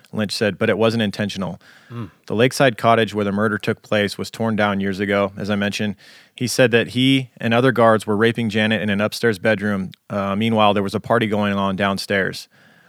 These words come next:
Speaker 1: Lynch said there were probably, perhaps, twenty-five partygoer-,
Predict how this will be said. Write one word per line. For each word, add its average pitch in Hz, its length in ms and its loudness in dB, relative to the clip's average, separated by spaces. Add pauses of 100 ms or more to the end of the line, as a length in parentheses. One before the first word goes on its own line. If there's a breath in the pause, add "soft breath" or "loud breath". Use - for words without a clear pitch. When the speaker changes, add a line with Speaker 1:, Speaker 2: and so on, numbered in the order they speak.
(120)
Speaker 1:
Lynch 117 240 -4
said 113 180 0
there 110 120 2
were 101 80 -2
probably, 107 800 0
perhaps, 110 440 0
twenty-five 113 540 0
partygoer-, 101 600 0